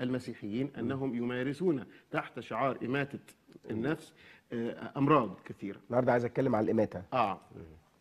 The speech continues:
Speaker 1: الحياة بقى ديت، حياة الملكوت اللي بت-، بتنمو وتتغير، لكي تنمو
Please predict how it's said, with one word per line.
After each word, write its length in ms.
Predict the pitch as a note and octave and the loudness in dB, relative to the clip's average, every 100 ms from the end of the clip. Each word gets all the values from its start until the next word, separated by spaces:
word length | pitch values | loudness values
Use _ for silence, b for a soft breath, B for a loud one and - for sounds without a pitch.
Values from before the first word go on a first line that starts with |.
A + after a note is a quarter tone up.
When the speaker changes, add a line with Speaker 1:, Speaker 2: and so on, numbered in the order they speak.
| _ _ _ - B B B B B B B B _ - | _ _ _ -20 B B B B B B B B _ 0
Speaker 1:
الحياة 800 | C3+ C3+ C3 - - C#3+ G#3+ D4 | 4 4 0 -2 0 2 2 2
بقى 240 | A#3+ F3+ B2 | 0 -2 -2
ديت، 320 | A2 G2+ G#2 | -4 -6 -6
حياة 400 | - C3 E3+ A#3+ | 0 2 4 2
الملكوت 600 | G3+ F3 D#3 D3 - G#3 D3 | 0 0 0 -2 -2 -2 -2
اللي 220 | A#2+ A#2+ | -2 -2
بت-، 300 | A2+ A#2 A#2+ | -4 -6 -4
بتنمو 1080 | A2+ G2+ G#2 A2 D3 D3 C3 G#2+ F#2+ F#2 F2 | -4 -4 -6 0 4 4 4 0 -2 -6 -10
وتتغير، 760 | G#2+ A2 G#2+ G2 G#2 F#2 F2+ - _ _ b b b - | -12 -8 -4 -2 -2 -4 -8 -10 _ _ b b b -6
لكي 440 | A2 A#2 G3+ C#4 | -4 0 2 2
تنمو 540 | - A#3 A3 E3+ D3+ | 4 4 6 4 4